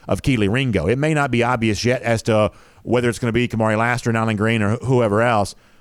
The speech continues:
but I got the sense that Kirby is feeling pretty good about that cornerback spot, and that makes me as a Georgia fan feel pretty good too. Did you get the same read on that?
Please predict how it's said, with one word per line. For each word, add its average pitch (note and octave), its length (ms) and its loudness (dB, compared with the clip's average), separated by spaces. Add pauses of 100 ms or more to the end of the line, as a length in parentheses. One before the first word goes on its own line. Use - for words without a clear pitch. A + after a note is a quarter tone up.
(140)
but D#2+ 200 -4
I C#3+ 100 0
got G#3+ 160 -4
the D#3+ 80 -4
sense F3 220 -2
that B2 100 -4
Kirby D#3+ 300 0
is A#2 100 -2
feeling C3+ 260 0
pretty C3 220 0
good A#2+ 100 0
about B2+ 140 0
that A2 140 -4
cornerback A#2+ 440 0
spot, A2 400 0
and A2 260 0
that C3 160 -2
makes B2+ 280 -2
me B2 160 2
as G#2 80 0
a - 20 -2
Georgia A#2 240 0
fan G#2+ 220 -2
feel A2 180 0
pretty A#2+ 280 -2
good F#2+ 280 0
too. C#3+ 240 2
Did G#2 180 0
you B2 60 0
get D3 140 -2
the A#2+ 60 -8
same G#2+ 320 -2
read A2 220 0
on C2 200 -4
that? A1+ 280 -20